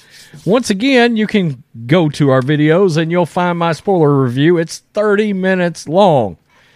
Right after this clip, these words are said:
I said in the review, the first hour and twenty-four minutes was a one out of ten.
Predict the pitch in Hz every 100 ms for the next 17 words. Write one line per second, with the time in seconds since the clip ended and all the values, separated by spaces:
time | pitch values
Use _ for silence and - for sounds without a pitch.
0 | _ _ - 117 110 147 117 107 104 104
1 | 110 147 262 247 139 208 214 208 240 214
2 | 160 254 240 254 240 247 277 - 135 135
3 | 127 185 320 330 320 285 294 220 101